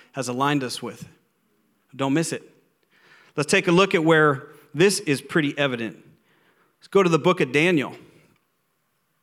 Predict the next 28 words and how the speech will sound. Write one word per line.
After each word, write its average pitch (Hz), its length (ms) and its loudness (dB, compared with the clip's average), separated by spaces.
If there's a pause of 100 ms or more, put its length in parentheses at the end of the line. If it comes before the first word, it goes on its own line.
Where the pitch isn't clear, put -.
(1400)
Now, 147 120 0
Daniel 196 420 4
is 156 100 2
a 170 40 2
pretty 196 240 2
well-known 175 960 2
book, 156 320 2
a 180 60 0
pretty 170 240 -4
well-known 156 400 0
character 160 500 0
in 143 80 0
the 131 80 -4
Bible. 135 300 0
There's 151 160 -2
a 151 60 -2
lot 151 280 2
of - 80 -16
awesome 160 380 0
things 143 240 -6
that 135 100 -6
happen 143 280 -2
in 127 80 -2
Daniel. 165 320 2
It's - 100 -4
a 147 40 -4
book 180 220 -2
about, 143 440 0